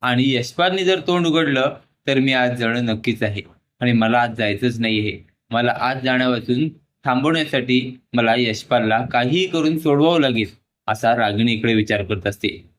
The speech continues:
तर इकडे यशपाल आता पोलीस स्टेशनला आलेला असतो. आता गायकवाड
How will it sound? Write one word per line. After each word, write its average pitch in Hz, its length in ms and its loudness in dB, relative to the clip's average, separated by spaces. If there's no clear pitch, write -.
तर 107 80 0
इकडे 110 280 2
यशपाल 110 480 2
आता 107 300 -2
पोलीस 107 260 0
स्टेशनला 110 360 -2
आलेला 101 260 -2
असतो. 101 200 -6
आता 110 300 0
गायकवाड 110 480 2